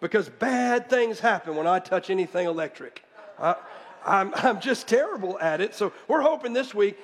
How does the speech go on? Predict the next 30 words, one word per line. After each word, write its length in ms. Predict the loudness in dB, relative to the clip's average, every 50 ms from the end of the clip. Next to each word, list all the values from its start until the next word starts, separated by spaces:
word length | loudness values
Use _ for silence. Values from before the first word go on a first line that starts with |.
| -20
some 460 | -16 0 4 6 6 6 4 2 -2 -10 -16 -20 -20 -20
s-, 220 | -18 -18 -18 -18 -8
poor 240 | 0 2 4 4 4
souls 420 | 2 2 2 2 2 2 2 0
will 120 | 0 -2 -2
come 180 | 0 -2 2
help 240 | 4 4 2 2 2
us 320 | 0 0 0 0 -2 -6 -12 -20 -20 -6 -2
put 140 | 2 2 2
up 120 | 2 2
Christmas 400 | 0 0 0 0 0 -4 -8 -4
lights, 280 | 0 0 0 0 0 -2
as 60 | -2
I'll 140 | 0 0 0
be 120 | -2 -2
home 340 | 2 4 4 4 4 0 -6 -12 -16 -8 -4
a, 80 | -4 -4
a 160 | -2 -4 -6 -6
few 180 | -4 -4 -2
days. 300 | 0 0 2 2 0 0
It's 160 | -2 -6 -6
dark 340 | -2 2 2 2 2 2 0
in 60 | 2
our 160 | 2 2 2 2
house. 260 | 2 0 0 0 -2
We 80 | -4
want 220 | -2 -2 -2 -2 -2
Christmas 340 | -6 -8 -8 -10 -14 -14 -14
lights. 300 | -14 -14 -14 -18 -20 _ _ -20 -20 -20 -18 _
Uh, 140 | -2 -2 -2